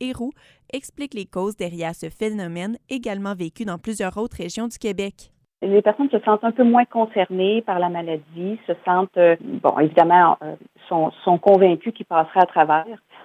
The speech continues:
Speaker 2: euh, et en ce sens-là, ont peut-être une motivation un petit peu moins grande, là, euh, à, à se faire vacciner. Et c'est aussi, euh, souvent un groupe d'âge peut-être un peu plus, plus occupé, et, et, euh, bien que, que tout est en nuance, là,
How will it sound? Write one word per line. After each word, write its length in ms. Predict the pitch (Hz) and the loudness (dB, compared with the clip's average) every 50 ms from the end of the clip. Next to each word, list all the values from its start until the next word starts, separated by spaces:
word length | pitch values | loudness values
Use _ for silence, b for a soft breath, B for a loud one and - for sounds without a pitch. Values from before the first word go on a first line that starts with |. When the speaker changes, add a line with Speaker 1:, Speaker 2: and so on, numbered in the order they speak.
| b _ - | b _ -12
Speaker 2:
euh, 200 | 165 160 156 170 - | -10 -8 -8 -4 2
et 140 | 185 190 202 196 | 4 6 6 6
en 80 | 180 165 | 6 4
ce 80 | - - | 2 -2
sens-là, 420 | 175 156 156 - - 185 190 202 | -4 -4 -4 -6 -4 -2 0 0
ont 100 | 196 185 | 0 0
peut-être 240 | - - 175 165 _ - | -2 -4 -6 -6 _ -10
une 200 | 170 165 160 165 | -10 -8 -6 -4
motivation 560 | 170 170 170 _ - 175 165 156 156 - 208 | -4 -4 -4 _ -2 0 0 0 2 0 -2
un 80 | 202 190 | -4 -4
petit 180 | - _ - - | -4 _ -10 -6
peu 80 | 196 190 | -2 0
moins 240 | 190 175 165 160 151 | 0 0 0 -2 -4
grande, 400 | - - 151 160 170 185 196 - - | -6 -6 -4 -4 -4 -4 -6 -6 -4
là, 60 | 170 | 0
euh, 260 | 170 175 170 160 156 - b b b b b b _ | 2 4 4 4 2 -2 b b b b b b _
à, 600 | - 160 147 151 156 - - - - 180 165 160 | -12 -12 -10 -8 -8 -10 -8 -4 -2 0 0 0
à 40 | 156 - - - | -2 -4 -6 -6
se 80 | 175 | -6
faire 260 | 170 - 175 170 170 175 | 0 2 4 4 4 4
vacciner. 800 | 165 151 - _ _ _ - 156 156 165 175 196 226 226 - - | 2 2 0 _ _ _ -12 -8 -4 0 2 4 4 2 2 2
Et 360 | 175 185 208 220 220 196 - - - - | 2 4 6 6 6 4 2 0 -4 -2
c'est 100 | 190 175 | -2 0
aussi, 300 | 165 165 - - - 208 | 0 -2 -6 -10 -6 -2
euh, 200 | 214 214 208 180 175 - | 2 4 4 4 2 -2
souvent 240 | - 185 185 190 214 | -6 -2 2 2 4
un 40 | 226 | 2
groupe 220 | 214 190 175 170 | 2 -2 -6 -4
d'âge 320 | 165 175 170 175 185 202 - - | -2 2 4 4 4 4 2 -2
peut-être 260 | 185 - 190 190 - | -6 -4 -4 -4 -4
un 60 | 185 | -6
peu 160 | 175 - 180 156 | -8 -8 -10 -10
plus, 260 | - 196 190 175 170 - - - 185 196 196 170 | -6 -4 -4 -2 -4 -6 -12 -18 -16 -14 -10 -6
plus 240 | 180 180 170 175 | -4 -2 2 4
occupé, 400 | 202 185 - - - - _ 190 | 4 4 2 -2 -12 -14 _ -8
et, 260 | 190 214 240 226 190 - _ _ _ _ _ _ | -6 -4 -4 -4 -6 -6 _ _ _ _ _ _
et, 320 | - 180 180 170 165 160 160 | -6 -4 -4 -2 0 0 0
euh, 80 | 156 | 0
bien 240 | 156 160 180 190 190 | 0 0 2 2 2
que, 200 | - - 170 160 - _ _ _ _ _ _ _ _ | 4 4 2 2 2 _ _ _ _ _ _ _ _
que 140 | - 208 185 | 2 2 2
tout 200 | 185 - _ 208 - | 2 0 _ -6 -2
est 160 | - 208 - 202 | 0 0 2 2
en 140 | 196 180 | 0 0
nuance, 360 | 175 165 160 156 - 240 247 240 - | 2 4 4 4 4 2 -2 -4 -4
là, 160 | 233 247 254 | -4 -4 -4